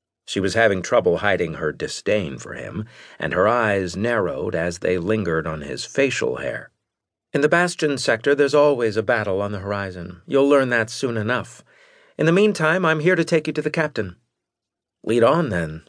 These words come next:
Sergeant Kane," he said, reading from her name tag. For all the ship's size, the corridors that networked the Providence were incredibly cramped.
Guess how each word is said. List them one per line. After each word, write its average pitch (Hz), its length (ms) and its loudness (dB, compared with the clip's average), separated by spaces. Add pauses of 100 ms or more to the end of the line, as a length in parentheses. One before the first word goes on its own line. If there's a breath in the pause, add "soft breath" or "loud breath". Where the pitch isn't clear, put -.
Sergeant 95 420 0
Kane," 139 320 -4 (460)
he 82 160 -4
said, 92 520 0
reading 82 440 -2
from - 200 -2
her 73 100 -4
name 73 260 -2
tag. - 400 -8 (680)
For 101 160 2
all 117 140 8
the 110 100 4
ship's - 280 -2
size, 135 500 0
the 110 60 -4
corridors 143 640 2
that 117 140 -2
networked 107 540 -4
the 76 100 -2
Providence 71 640 -6
were 101 160 4
incredibly 113 760 -2
cramped. - 540 -6